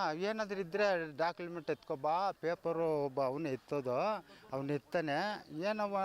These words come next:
ಅವ್ನು ಹೇಳೋ ಕಾಸು ಕೊಟ್ಬಿಟ್ರೆ ಅವ್ನು ಎತ್ಕೊಡ್ತಾನೆ ನಿನಗೆ" ಅಂತ ಹೇಳ್ದೆ. "ಆಯ್ತಣ್ಣ,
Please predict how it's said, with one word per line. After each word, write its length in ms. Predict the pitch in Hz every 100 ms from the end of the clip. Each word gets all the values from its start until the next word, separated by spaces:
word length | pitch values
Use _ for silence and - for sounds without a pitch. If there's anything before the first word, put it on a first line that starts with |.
| 185
ಅವ್ನು 200 | 185 180
ಹೇಳೋ 320 | 175 190 185
ಕಾಸು 400 | 175 170 - 170
ಕೊಟ್ಬಿಟ್ರೆ 540 | - 165 160 160 185
ಅವ್ನು 220 | 196 165 156
ಎತ್ಕೊಡ್ತಾನೆ 600 | - - 147 - 151 147
ನಿನಗೆ" 380 | 143 131 117
ಅಂತ 220 | 127 165 -
ಹೇಳ್ದೆ. 360 | 135 135 110 - _ - - - - - -
"ಆಯ್ತಣ್ಣ, 440 | 147 185 202 190